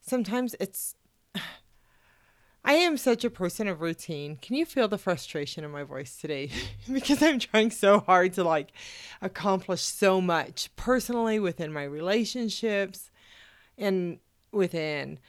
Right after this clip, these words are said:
Homeschool Think Tank. I have all these goals, and sometimes achieving those goals is easier said than done.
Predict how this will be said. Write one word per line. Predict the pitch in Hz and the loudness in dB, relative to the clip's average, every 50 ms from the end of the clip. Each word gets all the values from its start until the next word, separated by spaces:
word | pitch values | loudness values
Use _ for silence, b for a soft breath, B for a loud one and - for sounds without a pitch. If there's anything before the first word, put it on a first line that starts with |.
| b b - | b b -4
Homeschool | 196 180 175 - - - 160 156 151 | -4 -4 -4 -4 -4 -4 -4 -4 -2
Think | - 233 240 240 220 - | 0 0 0 0 0 -2
Tank. | 214 220 196 202 | -4 -6 0 0
I | 185 | 0
have | 180 160 226 277 233 | 0 2 2 2 2
all | 254 233 240 240 240 | 4 4 4 4 4
these | 214 220 214 196 185 - - | 4 4 2 0 0 -2 -2
goals, | - 196 196 196 196 170 151 139 135 143 - - _ B B B B B B B B B B B - | 2 4 6 6 8 6 4 0 -2 -4 -8 -12 _ B B B B B B B B B B B 0
and | 233 220 208 | 2 2 2
sometimes | - 214 214 214 196 208 233 220 190 | 2 0 0 2 2 2 0 0 0
achieving | 202 196 - - - 262 254 240 233 214 208 | -4 -6 -4 0 2 2 4 4 4 4 4
those | 196 190 185 - | 2 2 0 0
goals | - 185 175 175 175 165 165 - | 0 2 4 4 4 2 0 -2
is | 180 165 - - - _ _ _ _ _ - | -4 -6 -6 -8 -16 _ _ _ _ _ 4
easier | 247 269 294 285 247 226 247 240 233 226 220 202 | 6 8 8 8 8 6 4 4 6 4 4 2
said | - - 196 196 196 196 185 196 - - 143 | 0 0 2 4 4 4 2 -2 -8 -10 -4
than | 156 165 165 165 165 156 | -2 0 0 0 -2 0
done. | 156 160 143 107 82 - - | 0 0 0 0 -4 -10 -14